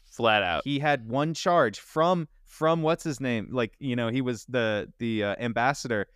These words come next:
Speaker 2: was trying
Speaker 1: Yep.
Speaker 2: to get him on charges. The German ambassador, remember?
Speaker 1: The dude that was protecting Wolfgang. Yeah.
Speaker 2: Yep. Was trying to get him. The judges threw it all out. Everything's gone. So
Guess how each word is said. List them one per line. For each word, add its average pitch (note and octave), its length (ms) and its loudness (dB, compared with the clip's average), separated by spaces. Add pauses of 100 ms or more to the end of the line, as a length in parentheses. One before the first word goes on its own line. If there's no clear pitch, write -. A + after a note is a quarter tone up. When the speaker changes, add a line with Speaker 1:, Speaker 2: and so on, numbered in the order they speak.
(140)
Speaker 2:
was A#2 160 -6
trying C3 320 -2
Speaker 1:
Yep. B2+ 60 0
Speaker 2:
to C3+ 60 -2
get C3 200 -2
him B2+ 200 -4
on A#2+ 120 -2
charges. C3+ 640 -2 (220)
The G#2+ 100 -2
German A#2+ 280 -2
ambassador, B2+ 480 -2
remember? G#2 400 -4
Speaker 1:
The A2+ 320 0 (120)
dude B2 220 2
that A#2+ 100 6
was A#2 160 0
protecting B2 540 -2
Wolfgang. G2+ 520 -2 (140)
Yeah. B2+ 300 0 (100)
Speaker 2:
Yep. C3+ 220 -2 (220)
Was C#3+ 160 -4
trying E3 340 -2
to E3 80 0
get E3+ 220 0
him. A2 260 -6 (480)
The D#3+ 120 0
judges E3+ 640 0 (320)
threw E3+ 300 0
it E3+ 100 2
all C#3 240 2
out. G#2 240 0 (280)
Everything's C3+ 440 0
gone. E2 220 -8 (120)
So C3 440 0